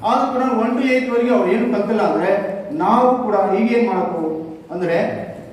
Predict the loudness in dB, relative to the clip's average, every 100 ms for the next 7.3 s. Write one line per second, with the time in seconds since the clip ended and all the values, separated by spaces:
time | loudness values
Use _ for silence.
0 | -20 -20 -20 -20 -18 -12 -2 0 0 0
1 | 2 2 2 0 -2 -2 -2 0 0 0
2 | 0 -2 -2 -2 0 0 2 0 0 -2
3 | -2 -2 -6 -12 -14 -4 0 4 4 2
4 | -2 -8 -12 -14 -18 -14 -2 0 0 0
5 | -4 -8 -2 2 2 0 -2 -4 0 2
6 | 0 0 2 4 4 4 2 0 -6 -8
7 | -6 -2